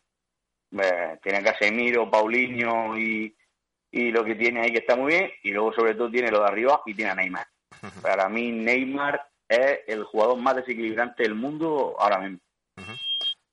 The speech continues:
Speaker 1: Después
Speaker 2: Ya.
Speaker 1: de estar de cien días lesionado.
Speaker 2: Sí, sí, sí. Y además viene, viene
Speaker 1: Oh.
Speaker 2: exactamente, viene con, físicamente
Speaker 1: Sí.
Speaker 2: va a llegar bien a la cita y, y
Speaker 1: Claro,
Speaker 2: con,
Speaker 1: es que
Speaker 2: y con
Speaker 1: va
Speaker 2: una
Speaker 1: a venir
Speaker 2: ganas
Speaker 1: mejor.
Speaker 2: tremenda de refrendarse, claro.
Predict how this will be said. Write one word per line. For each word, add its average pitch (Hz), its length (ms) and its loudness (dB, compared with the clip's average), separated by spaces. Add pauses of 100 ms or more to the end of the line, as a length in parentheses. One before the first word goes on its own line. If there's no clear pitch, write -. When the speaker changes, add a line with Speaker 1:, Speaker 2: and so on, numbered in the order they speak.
Speaker 1:
Después 104 220 0
Speaker 2:
Ya. 127 60 6
Speaker 1:
de 127 60 2
estar - 220 2
de 120 160 0
cien 127 200 0
días 139 180 2
lesionado. 110 460 -2 (480)
Speaker 2:
Sí, 123 180 -2
sí, 117 120 -6
sí. 127 100 -6
Y 131 100 -6
además 107 260 0
viene, 127 260 2
viene 113 160 2
Speaker 1:
Oh. - 20 0
Speaker 2:
exactamente, 117 520 -2
viene 110 220 -2
con, 104 580 -2
físicamente 127 720 4
Speaker 1:
Sí. 131 60 4
Speaker 2:
va 127 80 6
a 127 60 6
llegar 127 220 6
bien 143 180 4
a 135 40 6
la 131 100 6
cita 160 380 6
y, 110 200 -2
y - 120 -8
Speaker 1:
Claro, 120 200 4
Speaker 2:
con, 120 100 4
Speaker 1:
es - 60 2
que 143 100 2
Speaker 2:
y 120 40 2
con 117 80 0
Speaker 1:
va - 20 2
Speaker 2:
una 131 100 8
Speaker 1:
a - 40 10
venir 135 120 6
Speaker 2:
ganas 139 140 6
Speaker 1:
mejor. 117 280 2
Speaker 2:
tremenda 131 400 4
de 143 80 6
refrendarse, 120 500 2
claro. 123 220 0